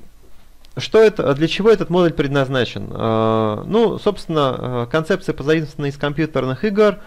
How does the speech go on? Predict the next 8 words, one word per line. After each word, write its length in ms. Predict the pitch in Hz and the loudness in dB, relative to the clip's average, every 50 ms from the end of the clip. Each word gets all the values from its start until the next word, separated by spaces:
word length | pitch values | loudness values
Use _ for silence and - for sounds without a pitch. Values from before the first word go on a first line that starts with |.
| - - - - - | -20 -20 -20 -10 -6
а, 960 | - 127 123 123 123 120 117 117 117 117 113 110 - - - - - - - - - - | -2 0 2 2 4 4 4 4 4 2 2 0 -2 -6 -10 -12 -14 -16 -18 -18 -16 -10
щас 220 | - - 139 120 | -4 -4 -4 -2
широко 340 | - - 139 135 131 - 131 | -2 -2 -2 -2 -2 -2 -4
применяется. 960 | - 127 123 131 139 156 180 202 208 202 185 190 - - 180 160 156 156 - - - - - | -4 -4 -4 -2 -2 0 2 2 2 2 0 -2 -2 0 2 4 4 2 0 -8 -18 -6 -2
Вы 100 | 175 185 | 0 0
можете 560 | 180 175 170 139 143 131 - - 139 135 127 | 2 2 2 0 -2 -4 -2 0 0 0 2
выдавать, 680 | 123 135 131 143 143 147 143 139 123 - - - - - | 0 0 2 4 4 6 6 4 4 2 -2 -8 -10 -6
э, 400 | 120 117 117 113 110 110 107 107 | -4 -2 0 0 0 0 0 -2